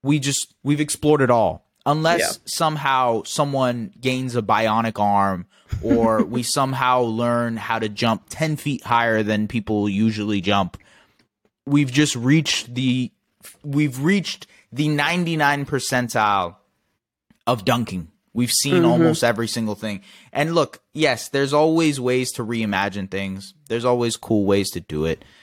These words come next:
Speaker 1: There's always flair. There's personality. I think that's part of the dunk contest aspect of things as well.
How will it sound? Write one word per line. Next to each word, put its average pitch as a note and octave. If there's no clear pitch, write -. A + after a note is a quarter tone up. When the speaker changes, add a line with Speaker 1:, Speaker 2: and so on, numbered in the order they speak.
Speaker 1:
There's B2
always B2
flair. G2
There's G#2
personality. F#2
I A#2
think A2
that's G#2
part G2+
of F#2
the F#2+
dunk F#2
contest F2+
aspect F2+
of E2+
things E2
as D#2+
well. D#2+